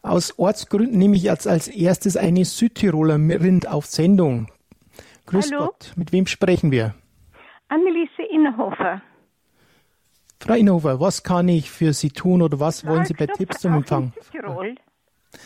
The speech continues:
Speaker 2: Für
Speaker 1: Ja.
Speaker 2: Radio. Geht dann auch
Speaker 1: In
Speaker 2: in
Speaker 1: Südti-,
Speaker 2: Südtirol.
Speaker 1: in Radios, Jürgen, das gebe ich dann gleich weiter. Teilweise wird das Programm bei Radio Maria Südtirol mit aufgeschaltet von Radio Horeb,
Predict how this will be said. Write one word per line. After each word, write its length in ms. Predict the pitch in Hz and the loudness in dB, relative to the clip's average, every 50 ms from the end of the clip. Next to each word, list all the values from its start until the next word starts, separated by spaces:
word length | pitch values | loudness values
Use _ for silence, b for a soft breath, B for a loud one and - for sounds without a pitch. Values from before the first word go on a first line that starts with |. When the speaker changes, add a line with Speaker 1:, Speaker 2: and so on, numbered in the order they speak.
| B B B B B | B B B B B
Speaker 2:
Für 60 | - 220 202 | -10 -8 -6
Speaker 1:
Ja. 200 | 196 117 117 131 | -4 -4 -2 0
Speaker 2:
Radio. 180 | 175 220 202 202 - _ _ _ _ _ _ _ _ _ _ _ _ _ B B B B B B B | 0 0 -2 -4 -10 _ _ _ _ _ _ _ _ _ _ _ _ _ B B B B B B B
Geht 140 | 302 - - | -16 -8 -6
dann 140 | 302 302 302 | -4 -2 -2
auch 80 | 320 359 | -2 -2
Speaker 1:
In 60 | 196 | -4
Speaker 2:
in 60 | 277 | -4
Speaker 1:
Südti-, 300 | 370 - 240 247 - 240 254 | -2 0 0 0 2 0 0
Speaker 2:
Südtirol. 200 | 311 - 170 170 - _ _ _ _ _ _ _ _ _ _ _ _ _ _ _ - | -2 -4 -14 -20 -20 _ _ _ _ _ _ _ _ _ _ _ _ _ _ _ -4
Speaker 1:
in 260 | - 220 185 175 175 | 0 2 2 2 2
Radios, 580 | 165 170 160 180 196 220 208 190 220 - - _ - | 0 0 0 0 0 0 0 0 -2 -6 -14 _ -4
Jürgen, 520 | 175 180 165 156 160 175 196 190 185 160 | 0 0 2 2 4 2 2 2 2 0
das 180 | 151 156 - - | 0 0 0 0
gebe 180 | - 196 185 | 0 2 2
ich 80 | 196 175 | 2 2
dann 180 | - 190 170 160 | 2 0 0 2
gleich 300 | 175 165 160 147 151 139 | 0 0 0 0 -2 -2
weiter. 560 | 131 131 147 185 185 - 240 226 233 254 262 - _ _ - - | -2 0 0 -2 -2 0 2 2 2 0 -2 -6 _ _ -18 -8
Teilweise 480 | - 160 180 190 202 208 190 - 190 180 | -4 0 0 2 2 2 2 2 2 0
wird 160 | 202 196 - | 0 0 0
das 100 | 180 - | -4 -4
Programm 440 | - - 160 - 170 156 160 180 170 | -2 -4 -2 0 0 0 2 2 2
bei 100 | 175 160 | 0 2
Radio 320 | 156 151 156 151 - 170 | 2 0 0 0 0 0
Maria 380 | 160 160 151 151 160 156 151 139 | 2 2 2 2 2 2 2 0
Südtirol 680 | - - 196 208 - - 202 180 170 170 165 165 - - | 0 -2 -2 -2 0 0 0 2 4 4 2 2 0 0
mit 300 | - 165 160 156 - - | 0 0 0 0 -2 -4
aufgeschaltet 720 | - 147 147 160 - - 214 196 - 202 196 196 - 202 185 | -2 -2 -2 -2 -2 -2 -2 0 2 2 2 2 0 -2 -6
von 160 | - - 185 | -2 0 2
Radio 340 | 170 165 160 165 165 180 160 | 4 4 4 4 2 2 2
Horeb, 300 | 160 185 175 185 180 B | 2 4 4 2 2 B